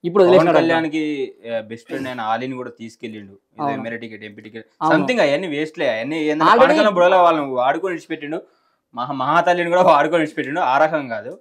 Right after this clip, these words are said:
Speaker 1: ఆ.
Speaker 2: నార్మల్ గా సోషల్ మీడియా తరపున వాడుకుంటూ విడిచిపెట్టిండు.
Speaker 1: ఉమ్.
Speaker 2: మొత్తానికైతే శ్రీరెడ్డి, ఆ, స్క్రిప్ట్ ఎవరు ఇచ్చిర్రు ఏంది మొత్తం తెలవాలంటే
Speaker 1: మొత్తానికైతే శ్రీరెడ్డి మారింది అంటావు నువ్వు.
Speaker 2: మ-, నీ అంచనా ప్రకారం ఏమంటావు?
Speaker 1: అదే నాకు అర్థమైతలేదంట.
Speaker 2: వ్యక్తిగతంగా మారపోవచ్చు కానీ కొంచెం
Speaker 1: ఆ.
Speaker 2: పవన్ కళ్యాణ్ నారా లోకేష్ చూస్తే భయపడుతుండొచ్చు.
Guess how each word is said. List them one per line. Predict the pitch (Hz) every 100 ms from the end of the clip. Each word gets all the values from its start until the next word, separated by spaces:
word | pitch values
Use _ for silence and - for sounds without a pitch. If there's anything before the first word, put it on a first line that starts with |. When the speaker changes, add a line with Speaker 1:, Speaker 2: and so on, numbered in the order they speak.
| -
Speaker 1:
ఆ. | 151 143 123
Speaker 2:
నార్మల్ | 117 156 165
గా | 165 -
సోషల్ | - 120 151
మీడియా | 151 156
తరపున | 147 131 160
వాడుకుంటూ | 156 131 139 143 156
విడిచిపెట్టిండు. | 131 - 143 127 123
Speaker 1:
ఉమ్. | 156 - 160 147 131
Speaker 2:
మొత్తానికైతే | 143 156 208 220 208 208 214
శ్రీరెడ్డి, | 190 180 196 175 180 - _ 127
ఆ, | 131 131
స్క్రిప్ట్ | 127 135 127 170
ఎవరు | 156
ఇచ్చిర్రు | 147 147 139 147 131 117
ఏంది | 131 143 143 147 117
మొత్తం | 120 - 156
తెలవాలంటే | 139 139 135 127
Speaker 1:
మొత్తానికైతే | 285 269 285 277 269
శ్రీరెడ్డి | 269 240 247 247
మారింది | 214 220 214
అంటావు | 185 180
నువ్వు. | 135 131
Speaker 2:
మ-, | 135 - _ _ _
నీ | 131
అంచనా | 139 143 175
ప్రకారం | 170 170 160
ఏమంటావు? | 147 147 170 - _ 170
Speaker 1:
అదే | 170
నాకు | 190 160
అర్థమైతలేదంట. | 147 156 156 143 139 131 131 - 156
Speaker 2:
వ్యక్తిగతంగా | - _ 139 - 233 240 240 233
మారపోవచ్చు | 208 196 190 190 185
కానీ | 160 160 226 190
కొంచెం | 175 170 180
Speaker 1:
ఆ. | 175
Speaker 2:
పవన్ | 175 190
కళ్యాణ్ | 190 190 190
నారా | 180 170
లోకేష్ | 170 170 156
చూస్తే | 151 185
భయపడుతుండొచ్చు. | 151 147 156 151 135 120 147